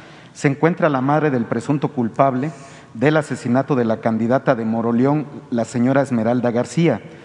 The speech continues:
Está fuera de, de aquí de Palacio. Ella argumenta que su hijo fue detenido ilegalmente. Su hijo se llama Fernando Martínez. Tiene pruebas de que la fiscalía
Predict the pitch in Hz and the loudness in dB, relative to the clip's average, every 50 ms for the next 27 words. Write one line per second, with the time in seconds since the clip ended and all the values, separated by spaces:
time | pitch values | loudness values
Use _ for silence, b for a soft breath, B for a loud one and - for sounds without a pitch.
0 | B B B B B - 120 127 - - 156 147 147 160 151 147 143 131 123 127 | B B B B B -6 -6 -2 0 0 0 2 2 2 4 4 4 2 0 0
1 | 120 120 120 113 123 120 - 135 143 143 - 135 131 143 143 - 143 131 - 139 | -2 -2 -2 -2 -2 0 2 2 0 2 2 2 0 0 0 0 -2 -2 0 0
2 | 156 160 185 185 151 143 131 127 147 147 147 135 - 156 160 180 B B B B | 2 4 2 2 2 0 -4 -2 -2 -2 -4 -4 -4 -4 -4 -4 B B B B
3 | B B B B B - - 143 139 - - 131 135 151 170 156 175 165 - - | B B B B B 0 2 2 2 2 2 2 4 4 4 2 2 0 2 2
4 | 156 151 156 151 156 135 123 143 147 151 139 120 120 107 120 135 135 135 139 143 | 0 0 0 0 0 0 2 2 4 4 4 2 2 2 2 2 2 2 2 2
5 | 147 143 - 117 107 - 120 127 123 - 139 - 127 110 117 127 143 139 123 - | 0 0 -2 -4 -2 -2 -2 -2 0 -2 -2 -2 -2 0 0 2 2 0 0 -2
6 | 123 110 117 131 135 139 131 127 147 147 147 - 170 156 147 143 160 165 - B | -2 -2 0 0 0 0 0 0 0 0 0 0 2 2 2 2 -2 -4 -6 B
7 | B B B B B B B B B _ - 160 165 170 165 - 160 160 160 165 | B B B B B B B B B _ 2 4 4 4 2 2 2 2 2 0
8 | 156 139 131 - 131 120 117 117 - 127 113 - - 123 120 123 143 160 156 151 | 0 -2 -4 -2 0 0 0 0 -2 -4 -4 -2 0 0 2 4 4 4 4 2
9 | - | 0